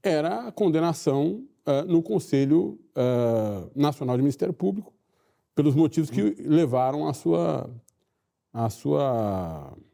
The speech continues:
ah, à sua saída do Ministério Público. Ah,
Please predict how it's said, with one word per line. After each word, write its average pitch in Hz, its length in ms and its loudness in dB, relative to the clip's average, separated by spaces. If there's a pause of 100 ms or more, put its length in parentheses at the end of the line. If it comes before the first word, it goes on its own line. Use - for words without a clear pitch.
(220)
ah, 92 800 -8 (340)
à 117 80 -10
sua 160 140 -2
saída 202 380 0
do 101 120 -4
Ministério 101 320 -6
Público. - 320 -20 (920)
Ah, 120 280 -4